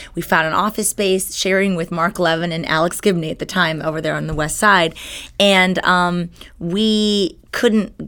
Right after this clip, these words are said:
we couldn't generate enough projects of our own to make a living. So, as Rachel said, one of us would go off and do something for True Entertainment or for V H one or whatever,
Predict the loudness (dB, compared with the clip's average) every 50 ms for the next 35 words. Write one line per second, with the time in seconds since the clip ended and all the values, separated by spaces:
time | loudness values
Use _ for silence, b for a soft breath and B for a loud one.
0 | -16 -18 -20 -18 -16 -14 -12 -10 -10 -8 -6 -4 -4 -4 -2 -2 0 2 2 2
1 | 2 2 2 2 2 2 0 0 0 2 2 0 0 -2 -2 0 2 2 2 2
2 | 0 -2 -4 -4 -4 -6 -4 -4 -4 -2 -2 -2 -2 -2 -4 -6 -8 B B B
3 | B B -4 -2 0 0 0 0 0 2 2 2 0 -2 -6 -8 -10 b b b
4 | -10 -6 -2 2 2 4 4 4 2 2 0 -4 -10 -18 -12 -6 -4 -2 -2 0
5 | 0 -2 -2 -2 -4 -6 -4 0 0 0 0 0 -2 -2 -4 -2 -2 -2 -4 -4
6 | -6 -6 -4 -2 0 0 0 -2 -2 -6 -8 -6 -6 -6 -4 -4 -6 -8 -8 -8
7 | -8 -10 -10 -10 -6 -4 -4 -4 -4 -6 -8 -8 -8 -8 -8 -6 -6 -6 -6 -6
8 | -6 -6 -6 -8 -4 0 2 2 4 4 4 4 4 2 2 0 0 -2 -2 -2
9 | -2 -4 -2 0 0 0 2 0 0 -2 -2